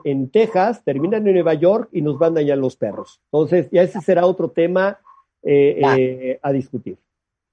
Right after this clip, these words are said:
Speaker 2: Va. Ok. Este, que cómo le gusta a la gente y a mí me parece una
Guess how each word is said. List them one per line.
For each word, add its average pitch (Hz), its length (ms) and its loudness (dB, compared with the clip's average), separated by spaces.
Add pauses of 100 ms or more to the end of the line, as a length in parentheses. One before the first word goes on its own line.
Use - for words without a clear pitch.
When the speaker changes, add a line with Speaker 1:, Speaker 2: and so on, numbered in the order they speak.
(300)
Speaker 2:
Va. 147 220 -2 (280)
Ok. 202 180 2 (800)
Este, 320 760 2
que 202 220 0
cómo 262 300 2
le 226 100 2
gusta 214 400 -2
a 185 60 0
la 151 100 0
gente 185 540 -2
y 170 120 0
a 156 120 2
mí 196 340 -2
me 160 140 -4
parece 160 580 -2
una 165 480 -4